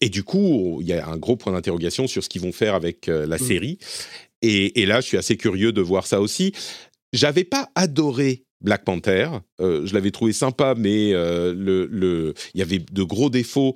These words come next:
Speaker 1: notamment avec, euh, les, les, les combats en images de synthèse qui étaient de très, très mauvaise quali-, qualité à mon, à mon goût. Euh, mais il y a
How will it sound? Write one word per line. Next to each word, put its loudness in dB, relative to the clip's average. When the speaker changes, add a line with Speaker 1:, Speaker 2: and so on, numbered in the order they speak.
Speaker 1:
notamment 0
avec, -2
euh, -4
les, -2
les, -4
les -4
combats 0
en -2
images 0
de 0
synthèse 0
qui -8
étaient -6
de -2
très, -2
très -2
mauvaise 0
quali-, -4
qualité 0
à 0
mon, -8
à -8
mon -2
goût. -6
Euh, -2
mais 2
il -4
y 0
a -6